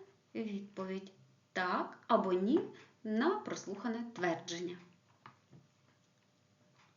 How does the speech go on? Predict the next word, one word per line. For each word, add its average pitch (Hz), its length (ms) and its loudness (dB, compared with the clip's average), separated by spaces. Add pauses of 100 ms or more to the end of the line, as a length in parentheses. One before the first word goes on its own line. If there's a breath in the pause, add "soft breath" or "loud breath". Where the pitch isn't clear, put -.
(2250)
Друге. 240 480 4